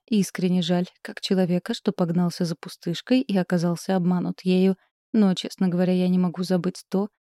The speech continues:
как ты меня обманывал, лгал. Игорь,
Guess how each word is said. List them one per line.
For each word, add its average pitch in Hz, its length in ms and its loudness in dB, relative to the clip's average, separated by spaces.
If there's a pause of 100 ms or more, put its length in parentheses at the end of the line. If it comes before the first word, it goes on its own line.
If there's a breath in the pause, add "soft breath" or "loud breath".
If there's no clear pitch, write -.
как - 220 -6
ты 196 140 2
меня 180 260 2
обманывал, 180 680 0 (140)
лгал. 180 540 2 (420)
Игорь, 196 300 2